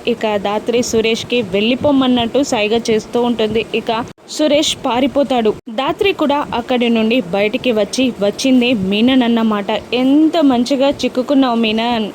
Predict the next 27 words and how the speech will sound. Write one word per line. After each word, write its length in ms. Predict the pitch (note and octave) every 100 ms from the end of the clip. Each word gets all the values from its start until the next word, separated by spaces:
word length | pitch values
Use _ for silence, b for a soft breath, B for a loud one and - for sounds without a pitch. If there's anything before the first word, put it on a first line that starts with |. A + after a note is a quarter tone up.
| -
అని 300 | G#3 A3+ B3+ B B B -
మనసులో 500 | C#4+ E4 - D4 C#4 -
అనుకుంటూ, 580 | A#3 C4+ E4 C#4 C4+ B3+ A3+
ఇక 380 | B3 B3 B3 C#4+ - -
ఇలా 200 | D4+ E4+
అంటూ 380 | E4+ D4 C#4 D#4
ఉంటుంది, 360 | D4 C#4+ B3+ A3+
"వేటగాడి 840 | F#3 A3+ B3 D4 C4 C#4 B3 C#4 - -
బాణానికి 680 | G3 G#3+ C4 C#4 B3+ B3+ C4 F#3
వేటే 420 | G3 A3 C4+ C4+
తనంతట 640 | - - A3 B3+ D4 D#4+ D4+
తానే 380 | C4+ B3 B3+
వచ్చి 300 | B3+ A#3 C4
తగిలినట్టుగా 1080 | B3 - G#3+ G#3+ B3+ A#3 A3 A3 A#3 A#3+ D4 D4 - -
ఈ 40 | D#4+
ఇంట్లో 520 | E4+ D#4 D#4 F#4 F4
జేడీ 480 | G3+ B3 C#4 D#4+ F4
ఉందని 520 | C4+ C#4+ D#4 D4 D#4 -
తెలియక 400 | B3+ B3+ D#4+ - C#4 D#4 B3
నువ్వు 320 | B3 A3+ A#3
భలే 380 | G3 G3+ B3+ D#4
వచ్చి 300 | C#4+ C#4+ D#4
చిక్కుకున్నావు. 1000 | - B3 C#4 C#4 C#4+ B3 A#3+ A#3+ - A#3
ఇక 380 | A3+ A#3 A#3+ - -
ఇది 280 | A3 A#3 A#3
నా 400 | G3+ G3 G3 A3
టైం, 300 | A3 A#3